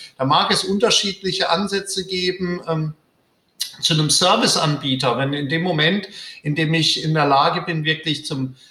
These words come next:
zum, äh, Serviceanbieter, nicht zum, äh, zum Produktanbieter zu werden, habe ich auch ganz andere Möglichkeiten, Erlösquelle. Also ich sag mal, das Thema, äh, Baumärkte, äh, wenn die, wenn die mir Planken verkaufen und Schrauben,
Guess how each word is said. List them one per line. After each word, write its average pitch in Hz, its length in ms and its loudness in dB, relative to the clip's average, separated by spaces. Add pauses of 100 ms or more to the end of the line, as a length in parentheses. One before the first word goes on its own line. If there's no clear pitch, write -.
(120)
zum, 127 380 -4
äh, 127 500 -4
Serviceanbieter, 151 1080 2
nicht - 240 -4
zum, 135 340 -2
äh, 131 300 2 (260)
zum 135 240 -4
Produktanbieter 160 920 0
zu 127 180 -6
werden, 120 300 -4
habe 117 120 -8
ich 160 120 -2
auch 226 200 0
ganz 190 240 -4
andere 139 300 -2
Möglichkeiten, 123 680 -4
Erlösquelle. 117 1080 -4
Also - 180 -2
ich 127 120 -6
sag 143 180 -2
mal, 143 120 -2
das 131 220 0
Thema, 156 380 2 (280)
äh, 147 60 -4
Baumärkte, 175 920 2 (340)
äh, 143 180 -2 (840)
wenn 160 280 2
die, 156 280 0
wenn 156 140 2
die 165 80 0
mir 151 160 4
Planken 170 540 0
verkaufen 165 680 0
und 151 180 0
Schrauben, 190 760 2